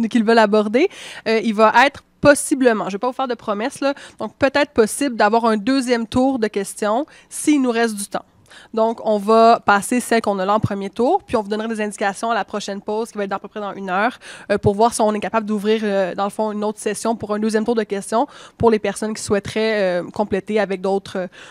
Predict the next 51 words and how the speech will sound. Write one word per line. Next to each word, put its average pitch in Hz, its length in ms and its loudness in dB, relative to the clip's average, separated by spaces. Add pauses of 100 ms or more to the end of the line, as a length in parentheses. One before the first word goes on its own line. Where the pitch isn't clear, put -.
(120)
d'autres 233 160 2
thématiques. - 520 -4 (120)
Donc, 202 180 -2
ça 202 120 0
va 214 100 4
pour 214 180 0
ça, 277 220 -2
au 302 60 0
niveau 233 180 0
du 202 80 -8
deuxième 220 240 -2
tour 247 120 -2
de 240 60 -2
questions. 247 380 -2 (760)
Euh, 226 400 4 (180)
là, 226 200 6
je, 233 140 6
vous 208 240 2
êtes 214 80 -2
pas 277 80 4
sans 269 140 2
savoir, 233 360 2
là, 262 120 0
que, 226 140 -4
euh, 202 520 2
y - 20 2
a 202 40 0
quand 220 120 0
même 226 120 4
un 208 80 2
nombre 214 200 0
substantiel, 233 580 -2
euh, 208 280 2
de, 196 540 -2
de, - 40 -12
de 202 100 0
questions, 247 500 0
de 247 60 0
personnes 202 260 -4
qui - 80 -10
souhaitent 214 120 -6
prendre 214 160 -6
la 202 60 -2
parole, 220 340 0
puis, 226 300 -2
euh, 202 200 0
on 202 120 -2
a 202 60 2
un 208 60 0
temps 220 180 2
limité. 220 540 0